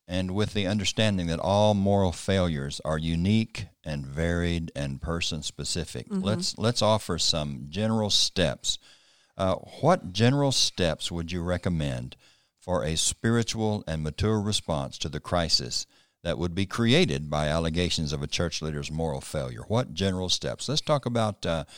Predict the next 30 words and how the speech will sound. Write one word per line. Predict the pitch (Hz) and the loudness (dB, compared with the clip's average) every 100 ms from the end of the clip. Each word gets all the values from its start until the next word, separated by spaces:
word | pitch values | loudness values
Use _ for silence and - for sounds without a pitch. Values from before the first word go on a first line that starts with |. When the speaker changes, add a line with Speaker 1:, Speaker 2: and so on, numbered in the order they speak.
| - - 101 | -20 -8 4
Speaker 1:
general | 131 127 | 6 6
step | - 110 67 | 4 4 4
number | 87 85 76 | 2 0 -2
one. | 67 55 - - - - - 285 | -4 -8 -12 -20 -18 -16 -4 4
Speaker 2:
I | |
would | 339 - | 4 6
say | 240 208 | 6 4
the | 202 185 | 4 -2
first | - 220 233 - | 2 2 4 4
step | - 190 180 214 - - | 4 2 0 0 -4 -10
that | 185 185 175 - - | -4 0 0 0 -2
spiritual | - - 190 190 - 196 | -4 0 2 0 0 -2
leaders | 180 175 185 202 - | 0 0 2 2 2
are | 190 | 0
going | - 175 175 | 0 0 2
to | 180 | 2
want | 175 180 | 0 0
to | 190 | -4
take | - 185 180 - | -2 0 0 0
is | 196 180 - | 0 2 0
the, | - 180 _ _ | -2 -4 _ _
what | 202 180 | -2 0
I'd | 202 - | 0 -2
call | 190 170 | -2 0
the | 165 | 0
discovery | 175 - 160 160 175 | 0 0 -2 -2 -4
step, | - - 151 - - | -4 -2 -2 -4 -2
and | 185 | -2
that | 180 180 - | 0 -2 0
is, | 180 160 180 | 0 2 0